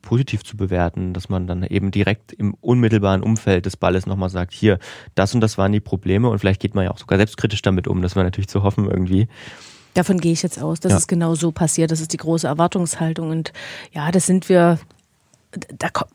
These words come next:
Speaker 2: da kommen wir jetzt einfach auch nicht mehr drum rum.
Speaker 1: Mhm.
Speaker 2: Ähm, jetzt mal abstrahiert von diesem Einzelfall,
Speaker 1: Mhm.
Speaker 2: ähm, ist es natürlich für Redaktionen grundsätzlich wichtig zu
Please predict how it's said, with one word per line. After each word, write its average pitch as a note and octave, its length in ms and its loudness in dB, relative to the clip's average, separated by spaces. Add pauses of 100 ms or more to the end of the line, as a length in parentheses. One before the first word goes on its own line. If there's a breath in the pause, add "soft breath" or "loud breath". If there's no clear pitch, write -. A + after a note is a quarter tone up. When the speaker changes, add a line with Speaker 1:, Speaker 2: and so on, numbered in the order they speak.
Speaker 2:
da - 100 -8
kommen G3 320 2
wir F3+ 100 2
jetzt E3 220 -2
einfach F3 300 -2
auch - 140 -18
nicht F3+ 180 -2
mehr F3 140 0
drum E3 300 -4
rum. D#3+ 200 4
Speaker 1:
Mhm. A2 140 0 (580 loud breath)
Speaker 2:
Ähm, F3+ 500 4 (1400 loud breath)
jetzt F3+ 220 2
mal G#3 100 4
abstrahiert F3+ 800 0
von E3+ 260 -6
diesem E3 460 -2 (260)
Einzelfall, G3+ 760 0
Speaker 1:
Mhm. F#2+ 320 -2
Speaker 2:
ähm, E3+ 400 2 (360)
ist - 160 2
es - 120 -2
natürlich F#3+ 420 0
für F3+ 200 0
Redaktionen F3+ 520 -2
grundsätzlich F3+ 600 -2
wichtig - 520 -2 (200)
zu E3+ 680 2